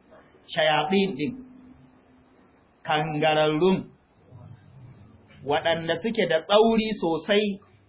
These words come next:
waɗanda ba sa ainihin addini. To su ake sa su irin wannan mugun aiki mai wahala.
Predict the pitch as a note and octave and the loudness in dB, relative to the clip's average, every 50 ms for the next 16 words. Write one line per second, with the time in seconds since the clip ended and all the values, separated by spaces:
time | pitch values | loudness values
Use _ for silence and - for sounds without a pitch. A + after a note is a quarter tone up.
0 | _ C3+ D#3 E3 D#3+ E3+ E3+ E3 D#3+ D#3 D#3+ F#3 G3+ G3+ G3+ G#3 G3+ G#3 G3+ F3+ | _ -2 0 0 2 0 0 0 -2 0 2 2 4 4 4 2 2 0 0 2
1 | F3 D#3+ E3+ F3+ F3 F3+ F#3 F3 E3+ F3+ F#3 F#3 F#3 F3 - - _ _ _ _ | 2 2 0 0 0 -2 -4 -6 -6 -4 -4 -4 -6 -6 -8 -14 _ _ _ _
2 | _ _ _ _ _ _ _ _ _ _ - D3 C#3+ C3 B2+ C#3 C#3+ C#3+ C3+ B2 | _ _ _ _ _ _ _ _ _ _ -4 -4 -4 -4 -6 -4 -4 -2 -2 -4
3 | - - - _ _ _ _ _ _ _ _ - F#3 F#3 - D#3 - - - _ | -6 -8 -14 _ _ _ _ _ _ _ _ -20 -20 -18 -18 -18 -18 -20 -20 _
4 | _ D#3+ D#3+ D#3+ D#3 - G#3 G3+ G3 G3+ G3+ G3+ F3 E3 - F#3+ F3+ F3+ E3+ - | _ -8 -8 -8 -4 -2 -2 0 0 0 0 -2 -4 -4 -2 -2 -2 -2 -2 -4
5 | - F3+ F3+ F3 D#3+ D3 D3 D3 D3 D3 C#3+ C#3+ D3 D#3+ F3+ G3 G3+ G3 F#3 F3+ | -6 -6 -4 -4 -2 -2 -4 -4 -4 -4 -6 -6 -6 -4 -2 -2 -2 0 -2 -2
6 | - - D3 D#3+ F3+ E3+ - D#3+ D3 C#3 C3+ C3 C3 C3+ C3+ C#3 F3 F3 D#3 A#2+ | -4 -2 -4 -4 -4 -4 -6 -8 -6 -4 -4 -2 -2 -2 0 0 0 0 0 -2
7 | - | -4